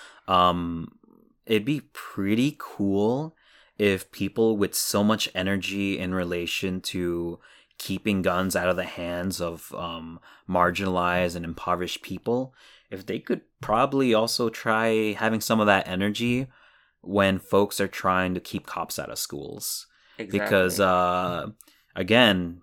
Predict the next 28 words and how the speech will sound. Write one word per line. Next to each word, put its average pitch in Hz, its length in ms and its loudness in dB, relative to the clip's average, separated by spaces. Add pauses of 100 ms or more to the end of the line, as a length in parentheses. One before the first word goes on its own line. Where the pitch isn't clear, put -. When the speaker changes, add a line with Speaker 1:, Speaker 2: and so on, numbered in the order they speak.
(120)
Speaker 1:
always 107 320 4
constantly 107 500 0
seeing 101 460 0
this 90 180 -4
exclusion 98 840 0
and 85 80 -8
ignoring 92 500 2
the 90 80 -4
fact 95 400 -2
that 85 380 -6 (120)
you're 117 260 6
all 110 60 10
right 107 200 8
with 98 160 -4
police 101 340 2
officers 90 880 -2
with 98 300 -2
guns, 90 760 2 (600)
um, 87 300 4
who 95 180 0
have 95 200 4
always 127 300 6
shown, 160 300 6
again, 151 340 6
time 95 320 2
and 98 80 2
time 110 220 4
again, 104 540 4